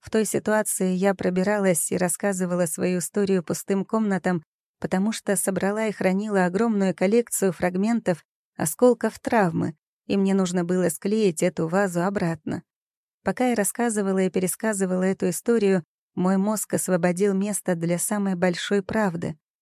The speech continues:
Мой отец был мертв, и он больше не придет за мной. Он никогда больше не сможет прийти за мной. Но тогда я не понимала, что я делаю. Мне казалось, что это у меня просто какая-то нервная одиссея.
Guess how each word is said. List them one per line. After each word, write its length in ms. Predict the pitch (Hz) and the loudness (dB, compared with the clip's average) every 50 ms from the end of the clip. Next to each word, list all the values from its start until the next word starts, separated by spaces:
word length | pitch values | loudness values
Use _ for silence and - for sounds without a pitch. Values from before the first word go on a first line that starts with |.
| _ _ _ _ _ _ _ _ - | _ _ _ _ _ _ _ _ -2
Мой 220 | 185 180 180 180 | 0 2 2 2
отец 300 | 180 180 - 226 220 190 190 | 2 0 0 -2 0 0 0
был 260 | 175 170 190 196 185 | 0 0 0 2 2
мертв, 560 | 175 175 190 202 180 - - - - _ _ _ _ _ _ _ _ _ _ | 0 0 0 -2 -2 -4 -8 -16 -20 _ _ _ _ _ _ _ _ _ _
и 100 | - 190 | 0 2
он 220 | 170 165 165 160 156 | 2 4 4 2 2
больше 340 | 190 190 180 - - - | 2 2 0 -2 -4 -2
не 160 | 165 165 175 175 | 0 0 0 0
придет 480 | - 196 196 196 190 208 214 190 175 | 0 0 0 0 0 0 -2 -2 -2
за 140 | 165 165 160 | -2 -2 -2
мной. 380 | 160 165 170 170 170 175 160 _ _ _ _ _ _ _ _ _ _ _ _ | 0 0 0 -2 -2 -4 -6 _ _ _ _ _ _ _ _ _ _ _ _
Он 200 | - 202 202 196 | 0 0 2 2
никогда 540 | 202 208 - - 220 214 208 190 196 185 165 | 0 -2 -2 -2 -2 -2 -2 0 0 0 0
больше 400 | 160 170 175 165 - - - 160 | 2 0 0 0 -2 -2 0 0
не 100 | 165 160 | 0 0
сможет 480 | 156 - 185 185 196 185 170 170 - - | 0 0 -2 -2 -2 -2 -4 -6 -8 -4
прийти 440 | - - 190 196 196 - - 196 | -2 0 0 0 0 -2 0 0
за 180 | 165 160 160 160 | 0 2 0 0
мной. 400 | 175 180 175 165 160 170 156 - _ _ _ _ _ _ _ _ _ _ _ _ _ _ _ - | 2 2 2 2 0 0 -4 -8 _ _ _ _ _ _ _ _ _ _ _ _ _ _ _ -4
Но 120 | 196 196 | -2 0
тогда 300 | - 226 208 208 208 220 | 0 0 0 0 0 2
я 80 | 208 202 | 2 2
не 140 | 196 190 | 0 0
понимала, 600 | 185 - 190 185 185 190 208 214 214 196 175 165 | 0 0 0 0 0 0 0 -2 -2 -2 -2 -2
что 280 | 156 - - - - 185 | -4 -6 -6 -4 -2 0
я 180 | 185 180 180 175 | 0 0 0 -2
делаю. 480 | 170 170 160 160 160 165 165 - - _ _ _ _ _ _ _ _ _ | -2 -2 -2 -2 -2 -2 -4 -6 -8 _ _ _ _ _ _ _ _ _
Мне 160 | - 185 185 170 | 0 2 2 2
казалось, 460 | - 190 170 190 190 180 180 170 160 | 2 0 0 2 0 2 0 -2 -2
что 180 | - - - | -4 -2 -2
это 180 | 185 180 - 175 | -2 0 0 0
у 40 | 175 | -2
меня 240 | 175 175 180 180 170 | 0 0 0 -2 -2
просто 340 | - 185 180 - - 190 | -2 -2 -2 -2 -2 -4
какая-то 580 | 170 - 175 - - 196 190 185 - - 185 156 _ _ _ _ _ - | -4 -4 -4 -2 0 0 0 0 0 -2 -4 -4 _ _ _ _ _ 0
нервная 520 | 175 185 202 214 208 185 190 196 196 196 | 2 2 2 2 2 0 0 2 0 0
одиссея. 640 | 180 175 196 - - - 254 247 208 175 165 165 | 0 -2 -2 -4 -2 0 0 2 2 0 -2 -4